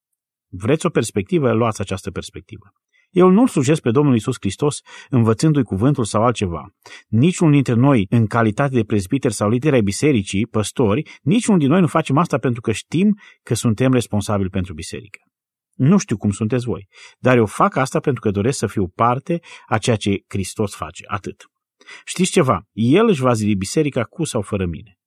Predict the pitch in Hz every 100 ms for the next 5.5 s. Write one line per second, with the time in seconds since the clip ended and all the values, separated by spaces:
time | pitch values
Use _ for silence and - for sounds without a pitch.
0 | _ - 104 - 78 55 _ _ _ _
1 | _ 180 - 180 131 101 120 117 117 190
2 | 202 151 131 107 127 120 110 113 104 104
3 | 95 120 113 98 107 98 95 98 85 _
4 | - 180 180 117 101 113 101 92 98 92
5 | 87 - - 113 120